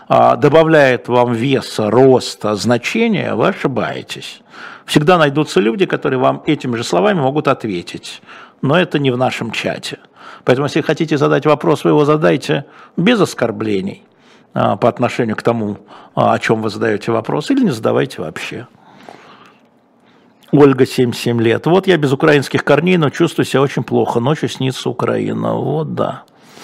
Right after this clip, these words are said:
Хрюн Моржовый, предложите молодежи посмотреть «Убить дракона». Молодежь, посмотрите «Убить дракона».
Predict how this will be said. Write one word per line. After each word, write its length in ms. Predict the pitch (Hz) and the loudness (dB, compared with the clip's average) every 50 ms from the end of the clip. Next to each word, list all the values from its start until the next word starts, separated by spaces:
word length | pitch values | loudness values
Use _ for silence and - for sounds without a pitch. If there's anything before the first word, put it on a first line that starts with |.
| - - - - - - - - - | -18 -18 -16 -16 -16 -16 -16 -16 -10
Хрюн 320 | - - - - 190 202 190 | 0 2 4 6 6 6 6
Моржовый, 480 | 185 180 170 139 135 170 170 147 131 | 4 4 4 4 4 4 4 4 4
предложите 500 | - 147 131 135 139 131 190 214 - 160 | 4 0 2 2 2 2 2 0 0 0
молодежи 460 | 151 135 127 123 117 139 151 160 151 | 0 2 2 2 4 2 0 0 0
посмотреть 640 | 147 - - - - 131 120 117 110 135 139 143 - 131 | -4 -6 -12 -10 -6 -4 -4 -2 -2 -2 -2 -2 -2 -4
«Убить 220 | 120 120 120 117 | -6 -6 -4 -2
дракона». 520 | 117 113 110 - - 120 - - - - - | -2 -2 -2 -4 -6 -8 -8 -8 -12 -12 -6
Молодежь, 540 | 123 123 135 147 151 143 127 110 95 - - | -2 0 2 2 2 0 0 -4 -6 -8 -10
посмотрите 600 | - - - - 123 117 - 170 175 170 - 131 | -12 -10 -6 -4 -4 -2 -2 -2 -4 -2 -4 -6
«Убить 240 | 113 110 123 131 131 | -4 -4 -6 -6 -4
дракона». 640 | 123 110 110 107 - - - - - - - - | -4 -6 -6 -6 -8 -10 -8 -8 -8 -10 -12 -18